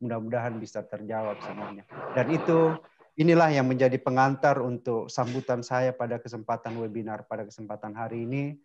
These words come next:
Dan selanjutnya kami serahkan nanti melalui moderator, eh, Pak Budi Setiono menjelaskan. Saya tahu bahwa pada kesempatan ini Pak Budi ingin sekali sebenarnya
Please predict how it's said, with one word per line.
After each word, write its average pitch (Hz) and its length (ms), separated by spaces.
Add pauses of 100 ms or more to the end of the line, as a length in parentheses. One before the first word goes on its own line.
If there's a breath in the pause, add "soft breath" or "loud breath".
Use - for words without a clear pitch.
(340 soft breath)
Dan 117 180
selanjutnya 120 640
kami 117 240
serahkan 123 560
nanti 127 560
melalui 120 320
moderator, 123 640 (400 soft breath)
eh, 113 480
Pak 123 240
Budi 139 160
Setiono 127 640
menjelaskan. 123 800
Saya 135 240
tahu 147 240
bahwa 123 240
pada 127 240
kesempatan 120 480
ini 143 320 (240 loud breath)
Pak 123 160
Budi 143 240
ingin 135 240
sekali 139 400
sebenarnya 135 560